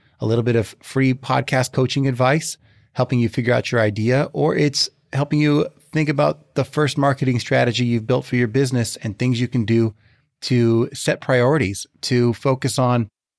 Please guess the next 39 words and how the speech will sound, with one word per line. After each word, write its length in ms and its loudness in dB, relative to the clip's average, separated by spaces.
what's 180 -2
gonna 160 0
move 200 2
the 80 0
needle 300 2
in 80 2
your 100 2
business 460 -2
so 160 -6
that 40 2
you 160 0
can 140 -2
get 120 2
out 200 2
there 340 0
and 400 -2
get 180 2
it 160 -4
done 420 0
yourself 680 0
and 220 0
make 140 -2
the 100 -2
right 140 2
decisions 420 -2
and 80 0
not 160 -2
waste 240 -2
money 480 0
chasing 400 0
the 80 -2
wrong 240 0
things. 320 -6
So 240 0
that's 180 -4
what 120 0
I'm 80 2
here 160 2
for. 340 0